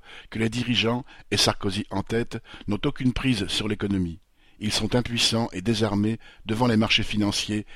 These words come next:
et devant la spéculation », a déclaré Nathalie. C'est déjà près de cinquante milliards qui sont versés chaque année en intérêts aux banquiers, plus que ce qui est dépensé pour scolariser douze millions de jeunes. Et il va falloir payer encore plus cher,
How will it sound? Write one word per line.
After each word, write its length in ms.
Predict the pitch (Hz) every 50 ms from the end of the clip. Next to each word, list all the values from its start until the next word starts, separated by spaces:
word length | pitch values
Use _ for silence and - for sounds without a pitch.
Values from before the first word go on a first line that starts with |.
| - - - -
et 60 | 104
devant 260 | 98 101 110 104 117 107
la 60 | 98
spéculation », 760 | - - 104 - - 101 98 95 95 - - 78 76 71 - - - - - - - - - _
a 80 | 85 82
déclaré 360 | 92 95 - 92 87 90 92
Nathalie. 440 | 90 85 - 90 82 76 73 - - - _ _ - - _ _ _ _ _ _ _ _ _ _ - - - - _ - - _ - - - _ _
C'est 140 | - - 117
déjà 240 | 117 120 120 135 127
près 180 | - - 143
de 80 | 120 104
cinquante 440 | 95 - - 131 - - 135 120 -
milliards 540 | 117 110 107 107 113 113 117 120 123 127 123 - - - -
qui 100 | - -
sont 160 | - - 123 110
versés 320 | 110 120 107 - - 107
chaque 280 | - - 135 131 - 127
année 220 | 120 123 131 123
en 100 | 113 113
intérêts 300 | 113 110 - 113 107 113
aux 100 | 110 101
banquiers, 500 | 92 98 95 95 - - 85 85 82 - - - - - - - - - - -
plus 380 | - 147 175 170 - - - -
que 80 | - 117
ce 120 | - -
qui 160 | 117 - - 107
est 40 |
dépensé 460 | 101 117 113 - 120 113 110 - 135 120
pour 200 | - - 90 -
scolariser 580 | - - 104 107 104 107 110 95 113 117 110 - - - -
douze 260 | 98 113 135 127 113
millions 240 | 113 110 107 110 110
de 100 | 95 98
jeunes. 380 | 92 87 90 82 82 85 82 - - - - - - - - - - - - - - -
Et 100 | 131 131
il 100 | 127 117
va 80 | 127
falloir 340 | - - 135 127 123 123 -
payer 300 | - 127 127 127 143 135 -
encore 260 | 120 110 - 113 107
plus 160 | - - 123
cher, 400 | 117 - - 110 113 117 127 120